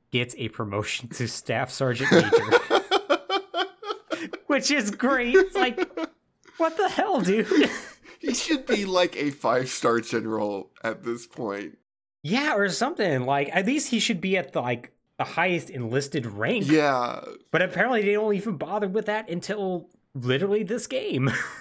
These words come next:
Speaker 1: So great. <laughs> Fantastic. <laughs> Serve in the military for fifty years. Um, <laughs> so yeah, he's, he's great, but he's there with a bunch of, like, cool lines and constantly chomping on a cigar, and he's wonderful.
Speaker 2: He's great.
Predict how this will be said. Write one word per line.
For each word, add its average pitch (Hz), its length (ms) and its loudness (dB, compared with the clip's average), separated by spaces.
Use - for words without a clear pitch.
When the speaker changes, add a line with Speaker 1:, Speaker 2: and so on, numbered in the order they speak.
Speaker 1:
So 254 100 2
great. 285 440 -2
<laughs> - 180 -12
Fantastic. - 800 -6
<laughs> - 480 -14
Serve 180 380 -2
in 170 60 -2
the 180 60 0
military 139 520 -2
for 127 120 -8
fifty 127 340 -6
years. 101 420 -6
Um, 127 340 0
<laughs> - 440 -20
so 196 140 2
yeah, 101 260 -2
he's, 175 280 -2
he's 214 260 0
great, 107 200 0
but 143 100 0
he's 208 200 0
there 139 360 0
with 127 240 -2
a 110 40 -8
bunch 117 240 -2
of, 104 120 -8
like, 104 160 -2
cool 117 220 -4
lines 101 340 -2
and 113 160 -10
constantly 113 420 -2
chomping 104 340 -4
on 98 80 -2
a 95 40 -8
cigar, 95 440 -4
and 107 140 -8
he's 101 160 -4
wonderful. - 400 -12
Speaker 2:
He's 113 140 -2
great. 92 320 0